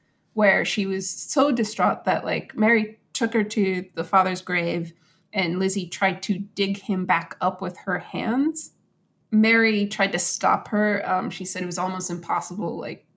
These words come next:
Lizzie just had this, like, unnatural strength. After visiting her father, she keeps traveling down and she goes to Philadelphia,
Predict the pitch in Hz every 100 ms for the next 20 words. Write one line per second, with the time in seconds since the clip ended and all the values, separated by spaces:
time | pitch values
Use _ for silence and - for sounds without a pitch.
0 | _ _ _ _ _ _ - 214 208 190
1 | 175 180 185 156 165 - 175 - 180 -
2 | - 196 180 185 - - 202 - - -
3 | - - - _ _ _ _ _ _ _
4 | _ _ _ _ _ _ 247 269 302 277
5 | 254 233 240 220 214 202 208 208 208 -
6 | 247 240 - - - - _ _ - 208
7 | 226 208 220 208 202 180 185 190 - 190
8 | - 202 196 196 202 - - 208 190 -
9 | - 277 233 175 190 - 190 - 214